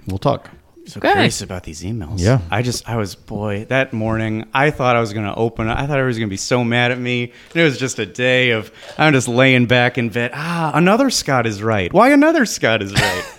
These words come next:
Speaker 1: <laughs>
Speaker 2: Felt good. Felt good to be me.
Speaker 1: We'll have to, you know, it'll be a whole, we'll do two and a half hours, um, and we'll bring in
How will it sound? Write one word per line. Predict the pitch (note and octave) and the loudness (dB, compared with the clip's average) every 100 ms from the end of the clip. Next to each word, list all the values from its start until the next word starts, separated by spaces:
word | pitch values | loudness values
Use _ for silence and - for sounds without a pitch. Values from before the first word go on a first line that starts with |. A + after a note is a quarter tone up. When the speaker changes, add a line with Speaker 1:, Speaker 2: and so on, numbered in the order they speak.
| - | -20
Speaker 1:
<laughs> | - - - | -20 -18 -2
Speaker 2:
Felt | A#3+ G#3 | 0 2
good. | C#3 A#2+ F#2 | 4 4 2
Felt | - G#3+ G3 | 2 2 4
good | F3 | 2
to | C#3 | 2
be | A2+ G#2 | 2 0
me. | G2 F#2 F2+ - _ _ G#2+ | -2 -4 -6 -12 _ _ -8
Speaker 1:
We'll | A2 | -4
have | B2 | -4
to, | - | -2
you | A2+ | 0
know, | G2+ G#2+ | 4 4
it'll | A#2 | 6
be | A#2 | 4
a | |
whole, | G#2 D3+ D3 | 6 6 6
we'll | A#2+ | 6
do | C3+ | 4
two | - C#3+ | 4 4
and | B2+ | 4
a | |
half | A#2 F#2 | 4 2
hours, | E2+ E2+ E2+ F#2 - - - - - - | 2 2 0 -2 -8 -12 -14 -12 -12 -8
um, | G#2 G2 E2+ D#2 | -4 -2 -2 -2
and | F2 G2 | -2 -2
we'll | F#2 | -2
bring | F#2 G2 G#2 | -2 -4 -2
in | G2+ F#2+ F#2 F2+ | -2 -4 -4 -6